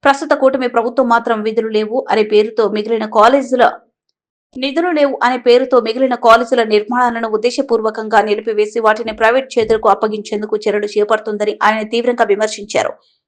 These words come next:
ఇది ప్రజల ప్రయోజనాలను హరిస్తుందని, అలాంటి నిర్ణయాలను వైఎస్ఆర్ కాంగ్రెస్ పార్టీ ఎట్టి పరిస్థితుల్లోనూ అనుమతించదని స్పష్టం చేశారు.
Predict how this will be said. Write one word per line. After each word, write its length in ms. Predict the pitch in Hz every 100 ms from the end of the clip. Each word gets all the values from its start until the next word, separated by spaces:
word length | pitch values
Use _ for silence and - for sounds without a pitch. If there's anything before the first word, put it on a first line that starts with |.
| _
ఇది 120 | 214
ప్రజల 380 | 220 214 208 233
ప్రయోజనాలను 760 | 220 - 254 233 240 226 226 214
హరిస్తుందని, 840 | 226 240 - 240 226 226 311 - _ - 226
అలాంటి 420 | 277 330 311 254
నిర్ణయాలను 640 | 240 247 294 269 247 233
వైఎస్ఆర్ 420 | 226 220 233 220
కాంగ్రెస్ 360 | 220 214 240 - 226
పార్టీ 200 | 220 220
ఎట్టి 200 | 220 220
పరిస్థితుల్లోనూ 680 | 220 233 - 226 226 214 220
అనుమతించదని 680 | 214 247 247 220 226 220 214
స్పష్టం 320 | - 202 226
చేశారు. 400 | 214 202 - 131